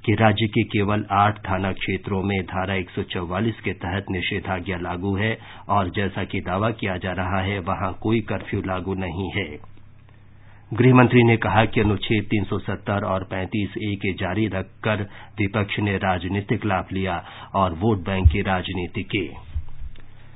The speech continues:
भारतीय जनता पार्टी की केंद्रीय चुनाव समिति की आज शाम नई दिल्ली में बैठक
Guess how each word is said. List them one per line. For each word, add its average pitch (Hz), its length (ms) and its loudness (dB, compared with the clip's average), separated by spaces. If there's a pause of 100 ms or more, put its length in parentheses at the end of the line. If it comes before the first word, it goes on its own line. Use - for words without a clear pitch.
(760)
भारतीय 131 520 8
जनता 127 340 8
पार्टी 110 380 6
की 120 180 4
केंद्रीय 110 480 4
चुनाव 104 360 2
समिति 98 440 0
की 101 180 2
आज 95 180 2
शाम 95 300 0
नई 95 180 0
दिल्ली 95 320 -2
में 90 200 -4
बैठक 87 320 -4